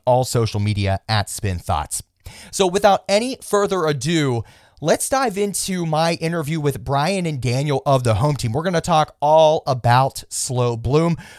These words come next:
We're gonna talk a lot about them being special guests on the Ever Blossom tour, supporting This Wild Life and Broadside. We're also going to dive into their Patreon and TikTok, because, spoiler alerts,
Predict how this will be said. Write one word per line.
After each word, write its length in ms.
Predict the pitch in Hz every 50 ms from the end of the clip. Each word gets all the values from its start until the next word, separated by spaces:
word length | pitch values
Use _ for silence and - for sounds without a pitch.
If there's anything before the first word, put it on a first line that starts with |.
| - - -
We're 200 | 135 156 160 151
gonna 260 | 151 170 180 214 202
talk 340 | - - 190 170 180 170 -
a 60 | 160
lot 440 | 156 151 151 151 160 175 202 220 - -
about 460 | 170 160 139 - 156 160 170 165 -
them 340 | 131 127 143 151 165 156 147 - 131
being 400 | 120 160 170 190 185 160 147 147
special 600 | - - - - - 202 202 247 - - 226 202
guests 600 | 135 117 120 127 127 123 104 - - - - - - - - - - _
on 140 | - 143 147
the 120 | 143 143 - _
Ever 240 | 135 139 165 185 180
Blossom 640 | 156 135 139 131 135 139 147 135 - 190 170 165
tour, 580 | - - - - 170 175 185 190 190 190 190 180 - - - _
supporting 640 | - - - 165 - - - 185 180 170 160 151 - -
This 540 | 110 110 123 156 175 190 - - - - - _
Wild 600 | 135 131 131 139 143 156 170 175 175 170 170 147
Life 360 | 131 131 143 160 185 202 -
and 260 | - 135 123 110 101 92
Broadside. 920 | 95 107 123 151 180 190 190 170 - - - 196 190 190 196 196 190 165 - -
We're 140 | - 143 165 -
also 360 | - 180 185 190 - 233 214 202
going 280 | 175 196 185 185 185
to 40 | 165
dive 380 | 151 156 160 160 160 160 156 160
into 540 | 165 170 165 - - - 165 165 160 151
their 340 | - 143 139 131 131 127 120
Patreon 720 | - - - 160 170 165 - - 160 165 165 151 151 147 143
and 180 | 131 123 131
TikTok, 440 | - - 170 147 - - 156 - -
because, 280 | - 139 - 147 135 -
spoiler 600 | - - - - - 165 170 180 185 185 196 196
alerts, 580 | - 175 185 170 190 196 190 185 - - - -